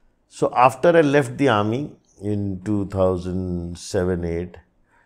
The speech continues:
uh, nine, uh, I was in Mumbai, and, uh, that's when, uh, I was in fact the C E O of Imagica. That's when I took up writing. So I wrote my first book as a collaboration because I didn't know head or tail of writing.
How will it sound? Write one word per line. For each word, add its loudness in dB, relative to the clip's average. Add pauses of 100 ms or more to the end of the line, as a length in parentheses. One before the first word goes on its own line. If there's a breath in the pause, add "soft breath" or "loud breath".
(340)
uh, -12
nine, 0 (100)
uh, -2
I -6
was -2
in -2
Mumbai, -2
and, -8
uh, -6 (840)
that's 0
when, -2
uh, -6
I -2
was 2
in -2
fact -2 (220)
the -14
C -6
E 2
O 2
of -4
Imagica. -6 (480 soft breath)
That's -2
when -4
I -6
took -12
up -8
writing. -10 (840 soft breath)
So -4
I 2
wrote 0
my -2
first -2
book -2
as -6
a -10
collaboration -4
because -2
I 2
didn't -4
know -2
head -2
or 2
tail 0
of -4
writing. -8